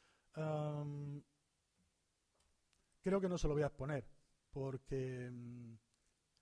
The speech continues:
el segundo caso que quería mostrarle de otra historia individual es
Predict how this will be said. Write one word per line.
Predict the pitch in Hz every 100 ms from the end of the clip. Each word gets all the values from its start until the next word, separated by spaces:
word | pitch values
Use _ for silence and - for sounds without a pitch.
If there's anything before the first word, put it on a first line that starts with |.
| _ _ _ _
el | 151 147
segundo | - 160 185 170
caso | 190 180
que | 160 147
quería | 143
mostrarle | 156 151 - 170 160
de | 139 131
otra | 143
historia | 139 - 160 151
individual | 147 151 160 165 185 202 - _ _ _ _ _ _ _ _ _ _ _ _ _ _ _
es | 165 170 - -